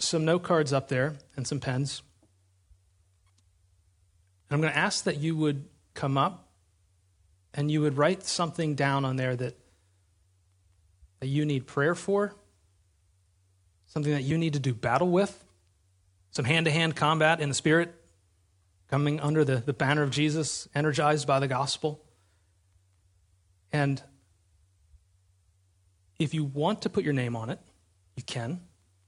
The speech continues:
'cause here's what I'm gonna do with them. I'm gonna take them and I'm gonna pray over them. I pray for you all once a week, Lord willing. And there's times when I'm like, "I don't know what to pray." That's what I'm gonna pray for.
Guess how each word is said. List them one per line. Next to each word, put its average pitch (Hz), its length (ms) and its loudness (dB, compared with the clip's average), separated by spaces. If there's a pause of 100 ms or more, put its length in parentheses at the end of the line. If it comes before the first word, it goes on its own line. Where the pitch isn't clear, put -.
(280)
'cause 135 100 -4
here's 160 160 -2
what 151 100 -2
I'm 175 200 0
gonna 135 160 2
do 117 160 -4
with 117 140 -8
them. 135 340 -8
I'm 156 240 0
gonna 165 120 2
take 139 280 -2
them 139 100 -2
and 135 60 2
I'm 139 100 2
gonna 135 160 0
pray 160 220 6
over 110 160 -6
them. - 140 -20 (920)
I - 20 -6
pray 147 220 2
for 160 100 -6
you 170 140 2
all 147 440 2 (160)
once 156 220 0
a 170 60 0
week, 143 260 -2 (160)
Lord 139 220 2
willing. 135 320 0 (2000)
And 135 400 0 (220)
there's 143 120 -4
times 170 260 0
when 175 80 0
I'm 175 60 0
like, 180 160 -2
"I 202 80 2
don't 262 120 -2
know 247 80 0
what 233 160 -2
to 196 60 -10
pray." 131 300 -6 (1800)
That's 160 200 2
what 143 80 2
I'm 120 40 -4
gonna 113 120 -4
pray 113 160 -8
for. - 180 -10